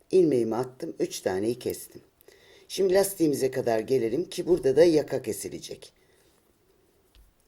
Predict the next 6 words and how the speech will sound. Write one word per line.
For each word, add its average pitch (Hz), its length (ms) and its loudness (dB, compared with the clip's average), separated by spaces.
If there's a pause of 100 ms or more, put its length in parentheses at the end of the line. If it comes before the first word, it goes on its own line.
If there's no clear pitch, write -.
(1500)
Bu - 120 -20
kesimlerde 180 760 2
de 175 80 2
şunu 185 240 0
unutmayın. 147 560 2 (1800)
Eğer 175 680 4